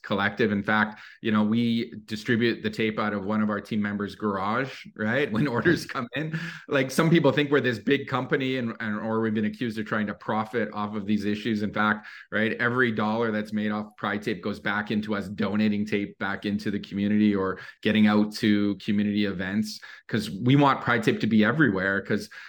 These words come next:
the moment we no longer need Pride Tape, we'll show that, you know, we've been successful in, in shifting and changing the culture. But, um, even that Kickstarter campaign, one thing we found out, right,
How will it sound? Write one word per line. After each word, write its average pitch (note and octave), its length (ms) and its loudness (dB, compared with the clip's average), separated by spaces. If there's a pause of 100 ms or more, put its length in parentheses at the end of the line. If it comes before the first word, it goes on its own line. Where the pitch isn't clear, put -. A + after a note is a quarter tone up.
the A#2+ 60 2
moment C3+ 340 4
we B2+ 80 4
no B2 180 6
longer A#2+ 300 4
need B2+ 220 2
Pride G#2+ 280 4
Tape, G#2 280 -2
we'll G#2 180 -4
show A2 380 2
that, G2 380 -2
you A2 100 -6
know, G2+ 140 -2
we've G#2 240 2
been G#2 180 2
successful G#2+ 720 -2
in, F#2 260 -8
in F#2+ 180 -6
shifting G2+ 460 0
and F#2 120 -2
changing G2 540 -2 (300)
the G#2+ 80 -2
culture. G#2+ 460 2
But, G2 320 0 (340)
um, G#2+ 360 2
even C#3 180 4
that B2+ 200 2
Kickstarter B2 760 2
campaign, A2 380 0
one B2+ 180 -2
thing C3+ 140 -2
we A#2+ 80 -2
found A#2 320 -2
out, C3+ 340 -2
right, G#2+ 260 -4